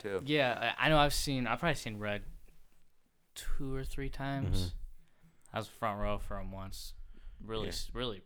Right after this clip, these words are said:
Speaker 2: really good
Speaker 1: Definitely.
Speaker 2: band.
Speaker 1: Yeah, I think that's one you discovered. I remember one Trey showed us. Like, he's like, "Hey, let's go check out this band Avatar." I was like, "All right, got nothing else to do,"
Speaker 3: <laughs>
Speaker 1: you know? So we went and saw Avatar, and they, this was, like, their first time ever playing in the U S or something like that,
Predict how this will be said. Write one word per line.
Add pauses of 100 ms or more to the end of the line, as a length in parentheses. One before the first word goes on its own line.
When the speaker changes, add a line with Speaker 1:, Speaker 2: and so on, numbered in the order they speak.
Speaker 2:
really
good
Speaker 1:
Definitely.
Speaker 2:
band.
Speaker 1:
Yeah,
I
think
that's
one
you
discovered.
I
remember
one
Trey
showed
us. (520)
Like,
he's
like,
"Hey,
let's
go
check
out
this
band
Avatar." (180)
I
was
like, (120)
"All
right,
got
nothing
else
to
do," (120)
Speaker 3:
<laughs>
Speaker 1:
you
know? (420)
So
we
went
and
saw
Avatar,
and
they,
this
was,
like,
their
first
time
ever
playing
in
the
U
S
or
something
like
that,